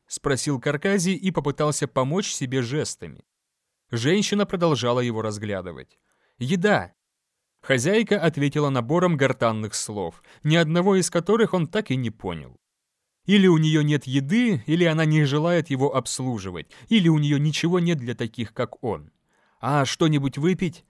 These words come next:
спросил Каркази. Никакой реакции.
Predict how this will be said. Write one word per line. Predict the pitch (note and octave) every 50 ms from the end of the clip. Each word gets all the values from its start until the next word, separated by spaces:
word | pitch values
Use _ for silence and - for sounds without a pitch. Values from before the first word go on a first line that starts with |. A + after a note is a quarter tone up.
| _ _ _ _
спросил | - - - - A#3 B2+ - - C#3 A#2
Каркази. | A2 - C3+ C3+ - - C#3+ A2 F#2 F2+ D#2 - _ _ _ _ _ _ _ _ _ _ _ _ _ _
Никакой | - D#3+ G3 A#3 G#3 - G3+ - - D#3 C#3 C3
реакции. | A#2+ B2 A#2 A2 G2+ G2 - - - - - C#2 C2 - _